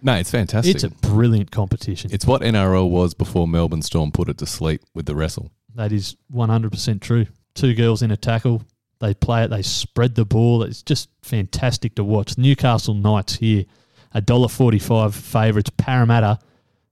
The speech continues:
Speaker 2: two dollars seventy-five. They'll be playing in front of a pretty vocal crowd, I would have thought. The line here is bang on six points. A dollar ninety. Take your pick. Either way, just a quick tip from you, Simon. How do we play this one?
Speaker 1: Newcastle are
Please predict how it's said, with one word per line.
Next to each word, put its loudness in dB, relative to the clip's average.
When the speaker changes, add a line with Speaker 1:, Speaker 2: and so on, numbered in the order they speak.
Speaker 2:
two 4
dollars 4
seventy-five. 2
They'll 4
be 4
playing 4
in 4
front 0
of 2
a 0
pretty 2
vocal 4
crowd, 4
I 6
would 4
have -2
thought. 2
The 4
line 6
here 6
is 4
bang 4
on 6
six -2
points. 0
A -4
dollar 2
ninety. 4
Take 0
your -4
pick. -2
Either 4
way, 4
just 2
a -6
quick 2
tip 2
from 0
you, 4
Simon. 0
How 2
do 0
we 2
play -4
this -6
one? -8
Speaker 1:
Newcastle 2
are -4